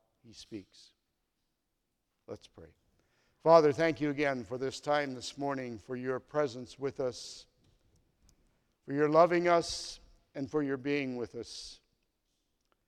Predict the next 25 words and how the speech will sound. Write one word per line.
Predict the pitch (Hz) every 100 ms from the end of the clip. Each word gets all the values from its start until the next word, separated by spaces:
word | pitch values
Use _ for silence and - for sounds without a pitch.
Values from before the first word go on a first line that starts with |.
| _ _ _ _ _
And | 143 147
yet, | 160 156
Lord, | 156 151 147 135
we | 139
think | 160 156 147
of | 123
this | 143 139 -
incredible | 127 - 147 147 135 120
thing, | - 135 117 98 101 _ _ _ _ _ _ _ _ _ _ _ _ _ _ _ _ _ _ _ _ _ _ _ _ _ -
that | 113
there | 135
was | 139 131
a | 127
day | 120 139 139 120 107 - _ -
locked | 123 135 135 -
into | 123 107
history | 120 113 - 107 101 _ _ _ _ _ _ _ _ _ _ _ _ _ _ _ _ _ -
where | 135
you | 143 131
came | 143 147 127 104 104
and | 110
you | 117
sent | - 143 131 -
your | 123
Son. | 104 - 127 98 80